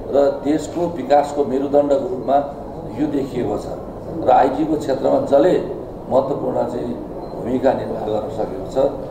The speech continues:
यो क्षेत्रलाई जसले प्राथमिकताका साथ काम गर्न सकेको छ, यो क्षेत्रलाई जसले विकास गर्न सकेको छ जुन मुखले, त्यो देशको आर्थिक उन्नति र प्रगति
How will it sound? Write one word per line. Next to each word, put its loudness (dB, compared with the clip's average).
यो 2
क्षेत्रलाई 2
जसले 2
प्राथमिकताका -2
साथ 4
काम 4
गर्न 2
सकेको -4
छ, -2
यो 6
क्षेत्रलाई 4
जसले 8
विकास 2
गर्न 0
सकेको -4
छ -10
जुन -8
मुखले, 0
त्यो 4
देशको 4
आर्थिक 2
उन्नति 0
र -2
प्रगति 0